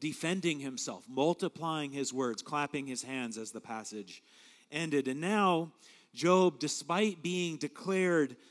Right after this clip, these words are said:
uh, sort of without fault by God at the beginning of the book, Job has probably entered into a bit of sin and rebellion in his self-defense, in his answering, uh, of, of, uh, what he has done or what he hasn't done. He's sort of saying, like,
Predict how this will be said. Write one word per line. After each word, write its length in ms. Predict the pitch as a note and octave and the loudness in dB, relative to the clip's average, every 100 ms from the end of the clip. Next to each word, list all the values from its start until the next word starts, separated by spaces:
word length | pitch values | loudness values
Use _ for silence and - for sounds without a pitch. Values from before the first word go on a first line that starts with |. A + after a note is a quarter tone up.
| _ - | _ -8
uh, 380 | C#3+ B2+ B2+ B2 - | -2 0 0 -4 -8
sort 200 | - F#3 | 0 2
of 120 | B2+ | 2
without 480 | C#3+ C#3+ C#3+ C#3 D3 | 0 2 4 2 0
fault 640 | - B2 A#2+ F#3+ - - - - | -6 -4 -2 -4 -8 -10 -10 -6
by 160 | B2+ B2 | -4 -2
God 440 | B2 A#2+ D3+ F3 | -2 0 0 -2
at 160 | B2 - | -6 -6
the 220 | A#2+ A#2 _ _ | -6 -6 _ _
beginning 540 | B2+ A#2+ B2 C#3 D3+ D3+ | -8 -6 -4 -4 -4 -6
of 280 | C3 B2 A2 | -6 -8 -8
the 80 | A2 | -8
book, 460 | B2 C3 G3 - _ - - - | -2 0 0 -6 _ -20 -16 2
Job 200 | F#3 C#4 | 4 4
has 100 | A3 | 0
probably 420 | A3 G3 F3 D#3 | 0 2 2 0
entered 320 | F3 E3+ D#3+ | -4 -4 -6
into 440 | B2+ D#3 E3 D#3 C#3 | -4 -4 -2 0 0
a 60 | |
bit 180 | C#3 C#3+ | 2 -2
of 100 | B2 | -2
sin 420 | - D3+ D#3 D3 | -4 -4 -4 -4
and 160 | C#3 C3 | -4 -6
rebellion 480 | B2 C3 C3 B2+ B2+ | -4 -2 -2 -4 -4
in 240 | C3 C#3+ | -6 -6
his 260 | B2+ C3 - | -4 -4 -2
self-defense, 800 | - B2+ - A#2 - G#2+ G2 C3+ | -4 -4 -4 -10 -8 -8 -8 -6
in 180 | B2+ | -6
his 420 | A#2 A#2+ A2+ - - - - _ C3 | -4 -4 -4 -8 -10 -20 -20 _ -6
answering, 720 | C#3 C#3 - A#2+ G#2+ G#2 G2+ _ _ - | -4 -2 -2 -2 -4 -8 -12 _ _ -12
uh, 220 | A#2 A2+ - | -6 -6 -4
of, 440 | A#2 G#2+ G#2+ - - | -6 -6 -12 -14 -12
of, 380 | A#2 G#2+ - A#2+ | -10 -10 -8 -6
uh, 100 | A2 | -6
what 280 | G#2+ B2+ B2+ | -2 -2 -2
he 160 | C#3+ C3 | -6 -6
has 180 | A#2+ | -6
done 260 | A2 A#2+ A#2 | -6 -4 -4
or 60 | A2+ | -4
what 180 | A#2+ | -6
he 160 | A2 G#2+ | -8 -12
hasn't 440 | F#2+ C3+ B2 B2 | -6 -6 -4 -6
done. 160 | A2+ G#2+ | -8 -8
He's 160 | B2+ - | -6 0
sort 160 | D#3 | 2
of 60 | D3 | 2
saying, 260 | E3+ D3 | 0 0
like, 200 | C#3 C3 | -2 -4